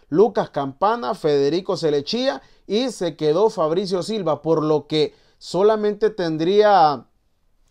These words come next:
oportunidad de sumar un extranjero más. Y se habla de José Miguel Barreto, mediocampista de contención, que llegaría a ocupar la plaza que deja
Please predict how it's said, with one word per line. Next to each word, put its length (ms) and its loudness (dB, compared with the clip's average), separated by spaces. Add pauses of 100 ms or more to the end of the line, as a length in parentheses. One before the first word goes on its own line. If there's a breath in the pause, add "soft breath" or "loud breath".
oportunidad 840 0
de 120 -2
sumar 460 -4 (480 soft breath)
un 260 2
extranjero 640 2
más. 340 0
Y 140 -2
se 160 0
habla 260 2
de 140 2
José 400 0
Miguel 340 2
Barreto, 580 0
mediocampista 760 -2
de 100 2
contención, 720 -4 (440 soft breath)
que 180 0
llegaría 500 4
a 40 6
ocupar 380 0
la 200 0
plaza 400 0
que 160 -4
deja 380 -2